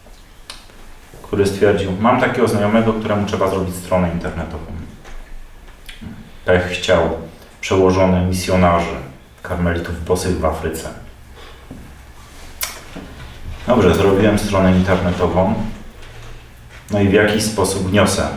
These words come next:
tego Chrystusa na krańce świata? Burundi i Rwanda, paręset kilometrów za równikiem.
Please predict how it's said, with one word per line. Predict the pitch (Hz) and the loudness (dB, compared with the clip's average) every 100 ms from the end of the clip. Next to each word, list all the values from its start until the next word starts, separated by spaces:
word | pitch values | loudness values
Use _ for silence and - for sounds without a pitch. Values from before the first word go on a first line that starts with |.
| - - - | -10 -16 -8
tego | - 85 - | -4 -2 -2
Chrystusa | - 87 - 90 - 92 | -2 -2 -4 -4 2 4
na | 85 | 4
krańce | 87 90 87 87 | 4 4 4 2
świata? | 87 87 82 - - - - - - - - - - | 0 2 2 0 -6 -10 -14 -18 -16 -16 -14 -12 -2
Burundi | 90 95 92 90 | 2 4 6 6
i | 92 | 4
Rwanda, | - - - - - - - - | 4 6 4 2 -2 -6 -14 -6
paręset | - - - - | -2 -2 -4 -6
kilometrów | - 85 80 80 82 | -4 -2 -2 -2 -4
za | 78 82 | -2 -2
równikiem. | 80 85 85 - | 0 0 -2 -6